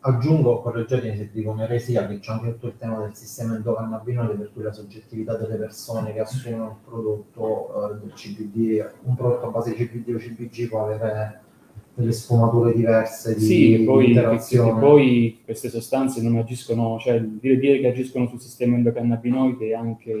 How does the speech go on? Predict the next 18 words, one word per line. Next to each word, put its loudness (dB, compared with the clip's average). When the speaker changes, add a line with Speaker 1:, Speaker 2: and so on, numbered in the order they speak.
Speaker 2:
riduttivo, -6
perché -20
poi -8
diversi -10
studi -8
hanno -20
mostrato -12
anche -8
la -8
capacità -6
di -6
agire -8
sul -20
sistema -6
endocannabinoide, -2
e -6
non 2
solamente 2